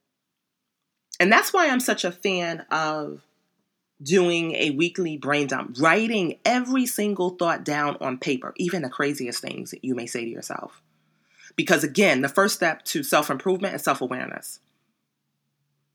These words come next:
And if you want to become a confident communicator, the process starts with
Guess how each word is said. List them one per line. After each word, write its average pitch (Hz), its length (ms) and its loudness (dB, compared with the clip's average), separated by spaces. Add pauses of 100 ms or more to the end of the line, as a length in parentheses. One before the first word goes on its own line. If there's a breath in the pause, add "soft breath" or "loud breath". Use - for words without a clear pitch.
(120)
And 156 120 6
if 135 100 -2
you 156 100 0
want 185 240 2
to 202 60 -2
become - 280 0
a 143 60 0
confident 170 580 0
communicator, 139 680 -4 (340)
the 151 100 0
process 175 440 0
starts 147 440 -2 (120)
with 139 540 -2